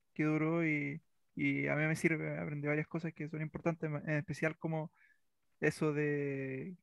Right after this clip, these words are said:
que hablaba de no despreciarlo, o sea, no, no sobreutilizar,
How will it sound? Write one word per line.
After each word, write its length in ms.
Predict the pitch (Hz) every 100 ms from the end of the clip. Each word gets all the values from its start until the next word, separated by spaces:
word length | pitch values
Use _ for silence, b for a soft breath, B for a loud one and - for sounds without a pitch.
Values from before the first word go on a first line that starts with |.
| -
que 340 | - 131 -
hablaba 320 | - - 76
de 140 | 151 143
no 140 | 147
despreciarlo, 840 | 156 170 143 - 151 165 156 151
o 40 | 143
sea, 160 | 156 151
no, 580 | 156 156 151 147 143 - _ -
no 120 | 160
sobreutilizar, 600 | 170 156 151 151 - 151